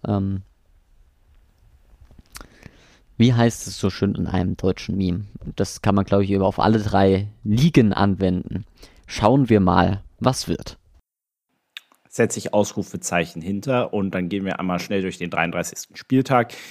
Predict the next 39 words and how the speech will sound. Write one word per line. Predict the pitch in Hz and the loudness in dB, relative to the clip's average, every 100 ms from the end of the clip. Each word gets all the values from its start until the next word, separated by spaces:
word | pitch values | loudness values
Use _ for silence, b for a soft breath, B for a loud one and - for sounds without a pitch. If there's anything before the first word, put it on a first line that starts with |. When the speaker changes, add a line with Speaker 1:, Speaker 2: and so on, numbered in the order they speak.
| B B _ _ _ _ | B B _ _ _ _
Speaker 2:
Ich | - | -10
weiß | - 135 - | -4 -2 0
gar | 95 | -2
nicht, | 90 85 - | -2 -6 -12
ich | - | -8
bin | 120 123 | -4 -2
jetzt | 117 - | -4 -2
so | 135 | 0
voll | 160 - - 156 | 0 -4 0 2
mit | 156 131 | 2 -2
Spannung, | - - 98 156 | -6 -4 -2 -2
ich | 151 - | -2 -6
hab | - | -10
gar | 113 117 | -6 -6
keine | - 127 | -4 -2
Lust, | 117 135 - - | 0 0 -2 -4
so | 120 | -4
jetzt | 113 113 | -4 -4
im | 110 | -8
Einzelnen | 131 135 110 107 | -8 -4 -4 -4
über | 104 | -4
den | 98 92 | -6 -6
Spieltag | - 110 107 - | -8 -8 -6 -8
zu | - | -10
sprechen. | - 95 | -8 -4
Ich | 113 | -2
gehe | 196 190 | 0 2
trotzdem | 160 160 131 | 2 0 0
mal | 107 | 0
kurz | - 123 - | -2 -6 -4
einmal | - 98 87 | -4 -2 0
durch | 85 170 180 | 2 2 2
und | - | -4
dann | 95 101 | -6 -6
können | 110 | -6
wir | 101 | -4
ja | 92 | -4
mal | 87 85 | -4 -8
schauen. | - 123 120 | -2 0 0